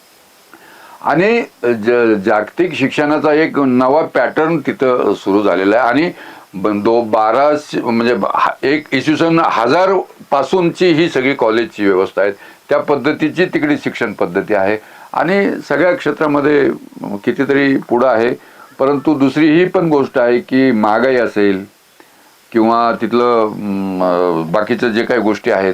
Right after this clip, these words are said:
त्या आपल्याला न परवडण्यासारख्या आहेत आणि, अ, आपण तिकडे गेल्यानंतर सातत्यानं आपल्या रुपयाची आणि पाऊंड, पाऊंडची, अ, तुलना करतो. तर मी मगाशी सांगत होतो की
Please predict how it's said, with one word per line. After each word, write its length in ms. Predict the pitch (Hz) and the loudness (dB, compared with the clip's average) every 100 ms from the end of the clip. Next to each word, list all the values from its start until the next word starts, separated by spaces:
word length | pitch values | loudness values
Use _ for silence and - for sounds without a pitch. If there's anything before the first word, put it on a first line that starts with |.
| - | -2
त्या 420 | 117 117 117 - | 0 2 2 0
आपल्याला 420 | 101 - 120 117 113 | -2 0 2 2 2
न 180 | 117 | 0
परवडण्यासारख्या 800 | 110 113 107 107 110 101 87 104 | 0 0 0 0 -2 -2 -2 -2
आहेत 120 | 101 - - - - | -2 -6 -20 -20 -8
आणि, 400 | 107 127 147 165 - | -2 0 2 0 -2
अ, 80 | - | -2
आपण 640 | 113 107 92 104 151 156 | 0 2 0 0 0 2
तिकडे 320 | 135 123 135 143 | 0 -2 -2 0
गेल्यानंतर 680 | 123 127 147 147 143 156 | 2 2 2 0 0 -2
सातत्यानं 800 | 131 131 117 131 - 143 147 151 131 - - - | 0 -2 -2 -4 -2 0 2 0 -2 -8 -16 -6
आपल्या 460 | 101 - 143 143 135 | -4 0 2 2 2
रुपयाची 640 | 131 131 147 147 139 151 | 0 0 0 0 0 0
आणि 300 | 151 143 151 | 0 2 0
पाऊंड, 400 | 147 131 143 165 180 - - | 0 0 2 0 -2 -6 -4
पाऊंडची, 560 | 131 151 170 170 165 165 | 0 0 0 0 2 2
अ, 440 | 123 120 113 104 98 - | 2 2 2 0 -2 -2
तुलना 240 | 147 151 | 0 2
करतो. 340 | 131 98 95 101 | 0 0 0 -2
तर 40 | |
मी 300 | 117 147 147 | 0 2 2
मगाशी 420 | 127 113 135 143 135 | 0 0 0 0 0
सांगत 340 | 123 151 131 | 0 0 0
होतो 160 | 123 135 | 0 0
की 220 | 147 | 0